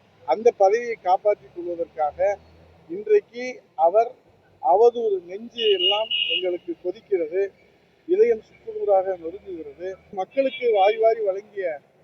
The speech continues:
புரட்சி தமிழர் ஐயா எடப்பாடியார் அவர்களை இன்றைக்கு அவதூறாக செய்திகள் வெளியிட்டிருக்கிறார்கள். எங்களுக்கு இதை விட சொல்ல தெரியும்.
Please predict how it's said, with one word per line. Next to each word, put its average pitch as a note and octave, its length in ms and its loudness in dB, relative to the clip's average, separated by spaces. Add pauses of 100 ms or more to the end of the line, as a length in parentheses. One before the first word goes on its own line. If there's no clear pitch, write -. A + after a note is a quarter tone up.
புரட்சி G#3 240 -2
தமிழர் F3+ 300 -6
ஐயா E3 200 -4
எடப்பாடியார் F3 680 -4
அவர்களை D#3+ 360 -4 (640)
இன்றைக்கு F3 400 -8 (120)
அவதூறாக G3 560 4 (280)
செய்திகள் E3+ 580 0 (220)
வெளியிட்டிருக்கிறார்கள். E3 880 -6 (600)
எங்களுக்கு A3 500 -2
இதை G3 220 6
விட - 180 6
சொல்ல G#4+ 260 0
தெரியும். F4+ 440 -6